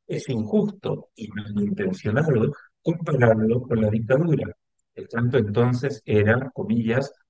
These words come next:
asesino, igual que Pinochet, cierre de comillas.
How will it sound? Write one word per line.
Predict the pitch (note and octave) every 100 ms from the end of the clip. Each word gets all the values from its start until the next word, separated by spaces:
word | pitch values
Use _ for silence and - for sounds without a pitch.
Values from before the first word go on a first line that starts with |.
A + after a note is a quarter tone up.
| -
asesino, | - - - - C#3+ C3 D3+ D#3 - _ -
igual | G#2+ G2+ G#2 G2+
que | G#2+
Pinochet, | G#2 F#2+ G2 E3 - - _ _
cierre | - G#2 G2+ G2+
de | G2+
comillas. | A2 B2+ F#2+ - -